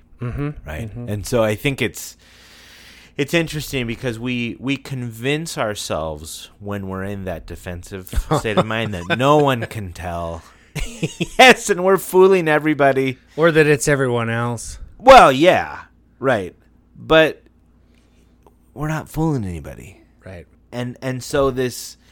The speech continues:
Speaker 1: That's like how we're like all other humans.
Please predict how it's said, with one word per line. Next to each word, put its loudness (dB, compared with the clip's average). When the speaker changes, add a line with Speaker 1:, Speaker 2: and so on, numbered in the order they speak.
Speaker 1:
That's 0
like 2
how 4
we're -2
like -8
all 2
other -6
humans. -8